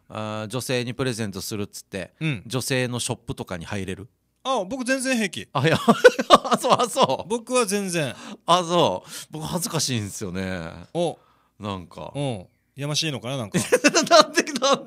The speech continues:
Speaker 1: でよ。<laughs> やましくはないだろ。いや、だ-、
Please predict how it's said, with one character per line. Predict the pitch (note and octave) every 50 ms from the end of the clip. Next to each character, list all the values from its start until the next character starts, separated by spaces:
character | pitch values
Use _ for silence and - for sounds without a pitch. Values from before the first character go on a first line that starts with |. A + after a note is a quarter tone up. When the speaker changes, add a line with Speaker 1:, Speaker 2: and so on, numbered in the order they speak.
| -
Speaker 1:
で | - - D4 E4 C#4+ -
よ。 | E3+ E3 - - - _ - - - C4 - - C4
<laughs> | - - - - - - G4 F4 - -
や | C5+ C5+ C#4+
ま | - D#4+ D4+
し | - - -
く | - - D4+
は | D#4 C4+
な | A#3 B3 B3+
い | B3 -
だ | A3+ F#3 -
ろ。 | - - - D3 - _ _ _ _ _ _ _ - - - G4 F4 F4
い | -
や、 | F3 F#3 F#3
だ-、 | G3 F3+